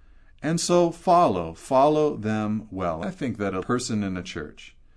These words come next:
can maintain peace. I, I've served for years as an assistant pastor, as a volunteer, as a,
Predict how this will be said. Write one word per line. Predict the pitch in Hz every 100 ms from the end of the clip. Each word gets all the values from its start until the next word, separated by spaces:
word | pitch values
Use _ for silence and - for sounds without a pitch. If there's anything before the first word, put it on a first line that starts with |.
| - _ _ - _ _ _ _ _ _ _
can | - 123
maintain | 131 165 180 175 139 127
peace. | - 92 78 -
I, | 104 - 104 - - - -
I've | 127 147
served | - 143 127
for | - 110
years | 98 104 101 87 87 -
as | 95 92 - -
an | 98
assistant | 92 - 123 117 131 117 113 -
pastor, | - 113 110 - 113 107 107
as | 95 87
a | 80 76
volunteer, | 107 117 120 117 - 117 117 113 110 110
as | 90 82 90
a, | 85 80 82